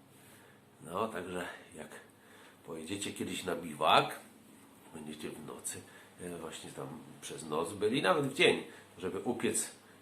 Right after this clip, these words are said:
kiełbaski, to właśnie najlepsze te ognisko. A potem jak już się wypali, zostanie tylko taki popiół, żar, to wtedy się wkłada,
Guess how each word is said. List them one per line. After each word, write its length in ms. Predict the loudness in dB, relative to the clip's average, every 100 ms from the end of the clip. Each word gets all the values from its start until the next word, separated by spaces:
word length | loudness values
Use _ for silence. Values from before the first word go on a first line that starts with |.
| -4
kiełbaski, 760 | 2 8 10 10 6 4 4 2
to 80 | -4
właśnie 260 | -6 -4 -2
najlepsze 380 | 2 0 -2
te 180 | -6 -6
ognisko. 720 | -6 -10 -8 0 6 6 6 -2 -16 -20 -20 -20 -20 -20
A 40 | -8
potem 300 | 0 2 6
jak 180 | 4 4
już 160 | 0 -4
się 120 | -4
wypali, 840 | -6 -2 6 6 6 2 2 2
zostanie 460 | 2 -2 0 0 0
tylko 240 | -2 -6
taki 240 | -6 -8 -12
popiół, 540 | -4 -2 0 0 0
żar, 520 | 0 2 6 6 6 0 -6 -20 -20
to 80 | -18
wtedy 380 | -2 4 6 6
się 160 | 0
wkłada, 540 | -2 4 6 6 4